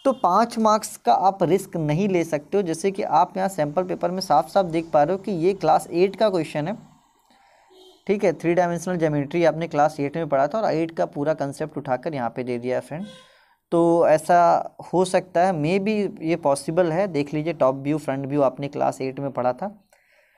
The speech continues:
तो अभी से आप मेक श्योर हो जाएं, बहुत टाइम भी है अभी, कि आपको ये चीज़ें करनी है। एट का रिवीजन आपको करना ही है फ्रेंड,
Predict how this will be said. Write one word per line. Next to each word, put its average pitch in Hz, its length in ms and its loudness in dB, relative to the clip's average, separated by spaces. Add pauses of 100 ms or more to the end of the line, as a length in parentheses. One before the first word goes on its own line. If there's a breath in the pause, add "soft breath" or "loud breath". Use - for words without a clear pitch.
(260 soft breath)
तो 147 180 4
अभी 143 220 2
से 160 140 -2
आप 160 140 4
मेक 147 220 -2
श्योर 160 280 0
हो 151 100 2
जाएं, 170 220 -2
बहुत 143 240 0
टाइम 143 300 -2
भी 156 120 0
है 127 80 0
अभी, 170 180 -6 (280)
कि 135 60 -2
आपको 127 260 0
ये 143 160 0
चीज़ें 147 320 -4
करनी 139 360 -2
है। 156 200 -6
एट 139 160 -4
का 143 100 -2
रिवीजन 131 400 -4
आपको 127 240 -6
करना 123 320 -6
ही 131 180 -6
है 139 80 -4
फ्रेंड, 156 260 -8